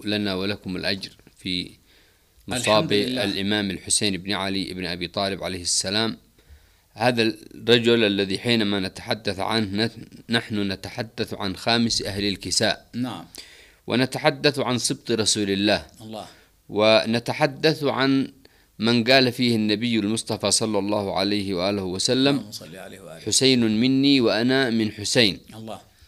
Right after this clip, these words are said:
Speaker 1: "أحب الله من أحب حسينا". حسين سبط من الأسباط. ونتحدث عن من قال فيه النبي المصطفى صلى الله عليه وعلى آله وسلم:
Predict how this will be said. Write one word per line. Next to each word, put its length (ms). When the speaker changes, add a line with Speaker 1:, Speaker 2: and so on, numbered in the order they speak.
Speaker 1:
"أحب 360
الله 440
من 200
أحب 360
حسينا". 540
حسين 500
سبط 400
من 300
الأسباط. 640
ونتحدث 1600
عن 360
من 260
قال 260
فيه 220
النبي 380
المصطفى 500
صلى 260
الله 340
عليه 320
وعلى 340
آله 120
وسلم: 440